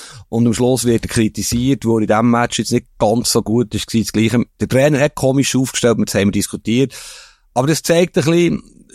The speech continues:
ja, wie, wie Fußball ist und vielleicht auf der anderen Seite Dortmund, um überzuleiten auf ein Champions League Final, kann jetzt, äh, eine miserable Saison, ja, die Tabelle nochmal angeschaut, die haben siebenundzwanzig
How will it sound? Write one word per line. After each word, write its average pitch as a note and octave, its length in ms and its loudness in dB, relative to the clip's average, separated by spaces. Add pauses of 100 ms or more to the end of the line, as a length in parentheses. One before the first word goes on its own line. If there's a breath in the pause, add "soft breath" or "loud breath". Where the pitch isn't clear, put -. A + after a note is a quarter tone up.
ja, D#3 300 2
wie, B2+ 120 -2
wie B2+ 100 -2
Fußball E3 400 0
ist E3+ 60 0
und D3+ 80 -2
vielleicht D3+ 180 2
auf C3+ 100 -4
der C3 100 0
anderen C#3+ 320 2
Seite C#3+ 320 -2
Dortmund, D3+ 600 0
um B2 340 0
überzuleiten C3 640 0
auf B2+ 80 -2
ein A2+ 100 -2
Champions B2+ 440 0
League B2+ 200 0
Final, B2+ 440 2 (760 loud breath)
kann C3 400 0
jetzt, C#3 200 -2
äh, B2 120 2 (220)
eine A#2 140 0
miserable D#3+ 520 2
Saison, - 460 0
ja, F#2+ 100 0
die G2 120 -2
Tabelle A2+ 380 2
nochmal A#2+ 380 2
angeschaut, A#2+ 200 -4
die C3+ 60 0
haben B2+ 60 0
siebenundzwanzig A#2+ 1160 0